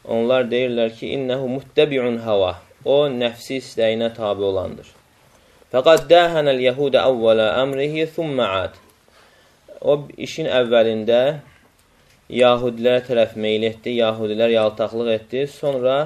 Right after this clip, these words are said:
qayıtdı. Kəbəyə tərəf üz tutdu. "Və qalu hədər racul xalafana fi aqidətinə və xalafana fi millətinə hinə həcərə iləl Mədinə."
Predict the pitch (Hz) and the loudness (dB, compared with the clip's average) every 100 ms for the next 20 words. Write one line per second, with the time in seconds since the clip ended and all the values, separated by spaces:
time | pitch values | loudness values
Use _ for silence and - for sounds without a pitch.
0 | 147 _ _ - 110 107 90 - 92 90 | -6 _ _ -2 2 2 -2 -8 -10 -10
1 | _ _ _ _ _ _ _ _ _ - | _ _ _ _ _ _ _ _ _ -8
2 | 120 107 101 107 107 - 104 98 87 - | -2 -2 0 0 -2 -4 -4 -4 -8 -14
3 | - 87 _ - - - 113 117 143 156 | -20 -20 _ -16 -16 -6 -2 2 4 6
4 | 135 147 160 139 131 147 160 151 - 135 | 6 4 4 4 4 2 0 -8 -2 0
5 | 139 156 147 131 123 131 - 113 - 123 | 2 0 0 -2 -2 -2 -2 -2 -4 -4
6 | 135 151 160 151 156 147 127 - 113 113 | -4 -4 -6 -4 -2 0 -2 -2 -2 0
7 | 139 143 127 117 117 113 117 127 139 147 | 0 0 -2 -2 -4 -6 -4 -2 -2 -2
8 | 151 151 156 160 _ _ _ _ - 151 | -4 -4 -4 -6 _ _ _ _ -8 -2
9 | 156 147 131 139 147 131 123 120 131 139 | 0 2 0 0 0 2 0 2 2 0
10 | - 123 120 117 117 107 101 95 | -2 -2 0 2 2 0 -2 -6